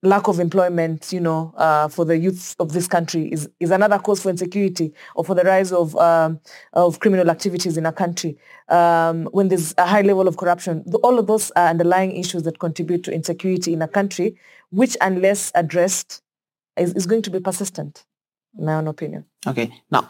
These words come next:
Speaker 2: moving besides terrorism and also security, let's look at the aspect of peace. We, we see that data was collected and found there was sexual abuse in camps, among,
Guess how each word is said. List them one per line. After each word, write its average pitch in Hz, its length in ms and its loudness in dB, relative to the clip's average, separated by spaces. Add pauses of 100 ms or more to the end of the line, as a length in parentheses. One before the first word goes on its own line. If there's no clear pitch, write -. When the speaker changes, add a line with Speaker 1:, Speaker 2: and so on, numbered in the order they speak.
Speaker 2:
moving 151 280 0
besides 127 760 0
terrorism 107 560 -2
and 104 120 -2
also 107 180 -4
security, 101 540 -6
let's 107 200 -2
look 147 160 0
at 120 80 -2
the 117 60 2
aspect 113 400 -4
of - 180 -8
peace. - 360 -2 (300)
We, 131 400 2
we 135 80 -2
see 156 360 4
that - 580 0 (560)
data 139 300 2
was 120 180 2
collected 110 640 -2
and 101 360 -2 (360)
found 127 240 2
there 117 60 2
was 113 80 2
sexual 170 420 2
abuse 110 340 0
in 98 100 0
camps, - 560 0
among, 104 540 0